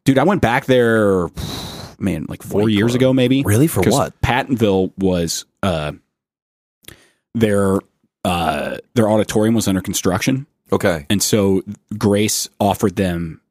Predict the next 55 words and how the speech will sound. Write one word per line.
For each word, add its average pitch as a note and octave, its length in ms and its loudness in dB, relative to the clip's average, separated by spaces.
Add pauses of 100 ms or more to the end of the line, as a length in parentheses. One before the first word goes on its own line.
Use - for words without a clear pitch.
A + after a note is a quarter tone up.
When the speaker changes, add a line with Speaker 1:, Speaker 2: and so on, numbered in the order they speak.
(180)
Speaker 1:
the G2 120 0
main G#2 240 2
auditorium F#2 520 0
for F2+ 240 -2
their E2+ 160 -2
Speaker 3:
Ooh. E2 400 -2
Speaker 1:
get G#2+ 200 0
back, G2+ 320 -4
like, A#2 200 0
their G2+ 140 0 (520)
beginning B2+ 340 2
of A2 60 0
the G#2 80 2
year, G2 520 0
get G2 120 0
back F#2+ 180 -4 (580)
celebration G2+ 560 0
kind A#2 140 0
of A2+ 60 -6
thing. B2 120 2
Speaker 3:
The - 60 2
main G#2+ 260 2
auditorium? - 580 -6
Speaker 1:
Yeah. G2 260 0 (160)
Speaker 3:
Wow. D2+ 480 -2 (320)
Speaker 1:
And, A2 520 0 (240)
dude, A#2 180 2
it A2+ 60 0
was, B2+ 220 0
<laughs> - 320 0
I C#3+ 80 4
walk A#2+ 300 2
in, A#2+ 80 2
I'm A2 60 -2
Speaker 3:
Did G2 80 0
Speaker 1:
like, F#2 40 -2
Speaker 3:
you G#2 60 2
see, A#2+ 120 2
like, A2 140 2
Krause A2 380 0
and F#2 200 -2
Miller G2+ 180 2
Speaker 1:
I A#2 40 2
was A#2 80 0
Speaker 3:
and A2+ 80 0
Speaker 1:
like, - 40 -2
Speaker 3:
all A#2 100 0
them? A#2+ 40 4
Speaker 1:
"Holy G#2+ 180 0
fuck." F#2+ 320 -2
I B2 60 0
ran B2+ 220 2
into A2 120 0
Dave A2+ 240 0
Banks. G#2 480 -2